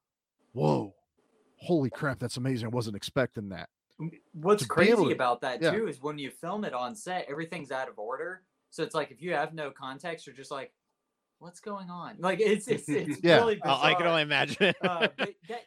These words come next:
Speaker 2: I will say that's kinda one of the things that kinda s-, like, I don't wanna, I'm not, not talking bad about, like, you know, crowdfunding, 'cause it's, it's a beautiful, wonderful
Speaker 1: No, it,
Speaker 2: tool.
Speaker 1: it, it, it's a, it's a
Speaker 2: But
Speaker 1: tool. Exactly
Speaker 2: it,
Speaker 1: what
Speaker 2: it,
Speaker 1: you
Speaker 2: it
Speaker 1: said.
Speaker 2: does suck sometimes 'cause you almost have to give more away than what you want to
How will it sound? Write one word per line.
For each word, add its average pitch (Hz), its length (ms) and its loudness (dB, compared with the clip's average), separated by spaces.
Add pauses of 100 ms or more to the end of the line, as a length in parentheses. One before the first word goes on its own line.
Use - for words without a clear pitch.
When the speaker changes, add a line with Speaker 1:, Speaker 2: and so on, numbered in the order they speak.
Speaker 2:
I 208 120 -8
will 220 260 -6
say 214 240 -12
that's 180 280 -12
kinda 226 280 -16
one 269 140 -10
of 185 60 -12
the 143 80 -16
things 175 260 -14
that 160 140 -10
kinda 185 220 -12
s-, - 420 -20 (400)
like, 151 220 0
I 156 80 2
don't 170 160 0
wanna, 151 200 -2
I'm 156 100 -8
not, 156 260 -2
not 160 280 -4
talking 160 360 -4
bad 143 280 -6
about, 117 260 -10
like, 117 220 -14 (560)
you 147 140 -10
know, 120 140 -14
crowdfunding, 123 600 -10
'cause 110 140 -16
it's, 113 140 -18
it's 131 180 -14
a 131 40 -14
beautiful, 143 540 -6
wonderful 165 320 6
Speaker 1:
No, 110 160 2
it, 147 120 -2
Speaker 2:
tool. 196 260 6
Speaker 1:
it, - 40 -
it, 208 220 4
it's 196 180 6
a, 196 80 6
it's 175 200 4
a 165 60 8
Speaker 2:
But - 0 -
Speaker 1:
tool. 190 440 6
Exactly 151 400 6
Speaker 2:
it, - 20 8
Speaker 1:
what 160 160 4
Speaker 2:
it, - 0 -
Speaker 1:
you 170 80 -2
Speaker 2:
it - 0 -
Speaker 1:
said. 165 200 2
Speaker 2:
does 208 340 -2
suck - 420 -8
sometimes 170 520 -10
'cause 175 180 -10
you 165 80 -6
almost 214 340 -4
have 185 280 -2
to 180 80 -6
give 147 260 -4
more 147 320 -4
away 143 300 -4
than 143 140 -12
what 127 200 -12
you 120 100 -20
want 120 300 -12
to 208 320 -10